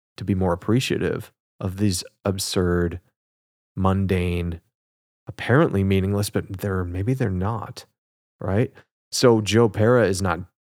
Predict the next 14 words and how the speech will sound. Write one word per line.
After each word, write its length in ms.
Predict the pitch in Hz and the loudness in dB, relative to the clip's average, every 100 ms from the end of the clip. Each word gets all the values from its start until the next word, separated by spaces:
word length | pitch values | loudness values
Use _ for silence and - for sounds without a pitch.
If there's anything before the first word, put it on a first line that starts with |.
| - | 0
deconstructing. 1000 | 120 147 - 104 92 92 87 - 90 90 | 2 2 2 0 0 -2 -4 -4 -6 -4
Joe 180 | 90 107 | 0 2
Pera 220 | 104 107 | 4 2
Talks 300 | 98 85 - | 0 -4 -4
With 180 | 87 - | -6 -4
You 260 | 87 85 80 _ _ _ _ - | -4 -4 -8 _ _ _ _ -8
is 140 | 95 | -6
reconstruction 1000 | 98 104 101 98 87 87 82 - - 87 - _ _ _ _ - | 0 0 2 -2 -2 -2 -4 -6 -10 -12 -12 _ _ _ _ -2
through 220 | 110 101 | 2 4
the 160 | 95 | 2
irony 520 | 85 82 80 85 92 92 | 0 -4 -4 -6 -8 -8
and 140 | 90 | -8
sincerity. 680 | - 90 87 85 90 82 87 - _ _ _ _ _ _ _ _ _ _ _ _ _ | -6 -6 -6 -4 -4 -4 -8 -12 _ _ _ _ _ _ _ _ _ _ _ _ _
It's 200 | 147 - | -2 0